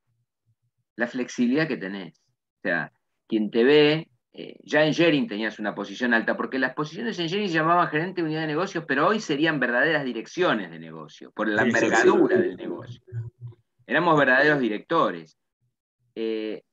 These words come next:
Speaker 1: te fuiste a Estados Unidos, en Alcon tuviste una dirección, también de, de todo lo comercial de marketing, varias compañías, en Sidu lo mismo, y de repente, gerente de producto. Eh,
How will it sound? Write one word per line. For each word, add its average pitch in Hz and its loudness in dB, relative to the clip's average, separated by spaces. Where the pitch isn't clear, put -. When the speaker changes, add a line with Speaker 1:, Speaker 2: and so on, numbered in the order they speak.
Speaker 1:
te 135 -10
fuiste 220 -8
a 151 -4
Estados 151 -6
Unidos, 117 -8
en 123 -2
Alcon 160 0
tuviste 131 -4
una 110 -2
dirección, 117 0
también 113 2
de, 90 -6
de 85 -10
todo 135 4
lo 113 2
comercial 104 -4
de 113 0
marketing, 117 0
varias 113 -4
compañías, 110 -8
en 113 -6
Sidu 151 2
lo 123 0
mismo, 143 -4
y 123 -2
de 127 -2
repente, 160 -8
gerente 120 -10
de 104 -8
producto. 104 -18
Eh, - -20